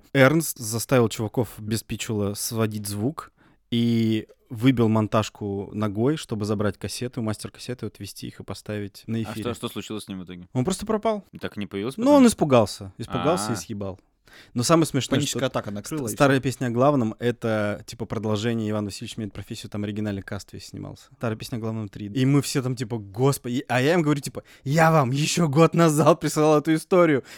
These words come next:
Speaker 1: Я же говорил, когда мы выбрали фильм, что так и будет. И так нахуй и было». Ну, кстати, тоже «Иван Васильевич меняет профессию», там, э, ну, нет, там много локаций. Но там просто основная, где сидит.
Speaker 3: Ну, там как бы
Speaker 2: Да
Speaker 1: Нет,
Speaker 2: нет,
Speaker 1: там
Speaker 2: там
Speaker 1: квартира,
Speaker 2: много,
Speaker 1: ну, там
Speaker 2: много.
Speaker 1: много.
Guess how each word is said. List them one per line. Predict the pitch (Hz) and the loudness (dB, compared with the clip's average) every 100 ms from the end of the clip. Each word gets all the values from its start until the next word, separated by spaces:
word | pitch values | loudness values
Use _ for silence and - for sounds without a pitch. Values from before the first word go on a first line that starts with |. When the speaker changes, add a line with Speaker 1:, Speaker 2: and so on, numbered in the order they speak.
| - | 4
Speaker 1:
Я | 156 | 4
же | 165 | 6
говорил, | 165 185 185 | 8 10 10
когда | 175 170 | 8 8
мы | 170 | 8
выбрали | 170 175 170 170 | 6 6 4 2
фильм, | - 196 170 | 2 -2 -2
что | 160 | 0
так | 143 175 185 | 6 6 6
и | |
будет. | 175 185 220 165 143 _ | 4 2 2 0 -4 _
И | 160 | -8
так | - 196 196 | 0 2 2
нахуй | 170 175 - 147 | 2 2 2 -2
и | |
было». | 180 196 190 151 156 - | -2 6 6 6 0 2
Ну, | 139 | 2
кстати, | 160 190 175 | 4 2 0
тоже | 185 180 113 107 | 2 2 2 0
«Иван | 113 123 | 0 0
Васильевич | 117 123 - | -2 -6 -8
меняет | 113 101 | -10 -8
профессию», | 110 - - 107 | -8 -8 -10 -10
там, | 107 101 98 95 | -8 -6 -6 -8
э, | - | -6
ну, | 123 | -6
нет, | 110 90 | -6 -8
там | 95 | -8
много | 95 90 | -8 -8
локаций. | 87 - - - 101 | -12 -14 -18 -14 -10
Но | 104 | -6
там | 107 | -6
просто | 110 - | -8 -12
основная, | 104 - 104 110 117 98 | -12 -8 -8 -6 -6 -8
где | 92 98 95 | -10 -10 -12
сидит. | - 101 - | -12 -16 -10
Speaker 3:
Ну, | 139 156 135 | -6 -6 -4
там | 147 131 | -6 -6
как | 135 117 | -8 -10
бы | 120 107 - | -10 -10 -4
Speaker 2:
Да | |
Speaker 1:
Нет, | 107 | 0
Speaker 2:
нет, | 147 | 2
Speaker 1:
там | 139 | 2
Speaker 2:
там | 107 | 2
Speaker 1:
квартира, | 143 107 185 208 | 0 2 2 4
Speaker 2:
много, | 117 | 2
Speaker 1:
ну, | 127 | 0
там | 160 | 2
Speaker 2:
много. | 180 | 2
Speaker 1:
много. | 113 | 0